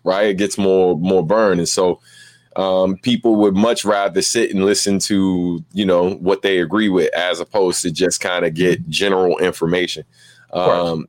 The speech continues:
Speaker 1: you
Speaker 2: But,
Speaker 1: know,
Speaker 2: you
Speaker 1: and
Speaker 2: know, the
Speaker 1: so
Speaker 2: first, first rule in journalism is, uh, know
Speaker 1: If
Speaker 2: your
Speaker 1: it
Speaker 2: target
Speaker 1: bleeds, it
Speaker 2: audience.
Speaker 1: leads.
Speaker 2: You know what I mean? So,
Speaker 1: <laughs>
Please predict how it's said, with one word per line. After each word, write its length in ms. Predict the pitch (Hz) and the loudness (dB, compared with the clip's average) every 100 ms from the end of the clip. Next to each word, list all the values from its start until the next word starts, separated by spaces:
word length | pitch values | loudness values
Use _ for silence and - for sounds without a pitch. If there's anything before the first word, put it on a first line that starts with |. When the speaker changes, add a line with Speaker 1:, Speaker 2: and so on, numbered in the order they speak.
| - | -6
Speaker 1:
you 140 | 98 | -2
Speaker 2:
But, 60 | 87 | 0
Speaker 1:
know, 140 | 87 | 0
Speaker 2:
you 40 | 95 | 0
Speaker 1:
and 40 | 175 | 2
Speaker 2:
know, 120 | 90 | 2
the 60 | 98 | 2
Speaker 1:
so 260 | 95 92 90 | 2 2 2
Speaker 2:
first, 140 | 139 139 _ _ _ - | 0 -2 _ _ _ -4
first 200 | 135 104 | -2 0
rule 260 | 110 117 113 | 0 0 -2
in 80 | |
journalism 600 | 101 113 107 101 98 98 101 | -2 -2 -2 -4 -6 -6 -4
is, 360 | 95 92 90 | -4 -4 -6
uh, 420 | 110 98 92 90 90 | -2 0 2 0 -2
know 200 | 98 101 | -2 -2
Speaker 1:
If 40 | 92 | -2
Speaker 2:
your 80 | 90 | 0
Speaker 1:
it 40 | |
Speaker 2:
target 200 | 104 120 | 2 2
Speaker 1:
bleeds, 180 | 127 123 | 2 4
it 40 | |
Speaker 2:
audience. 240 | 120 120 147 | 2 2 2
Speaker 1:
leads. 420 | 135 117 - - _ _ _ _ - | 0 -2 -12 -18 _ _ _ _ -14
Speaker 2:
You 100 | 92 | -8
know 60 | |
what 60 | 95 | -6
I 20 | |
mean? 200 | 92 95 92 | -4 -6 -8
So, 160 | 92 | -4
Speaker 1:
<laughs> 160 | 90 | -2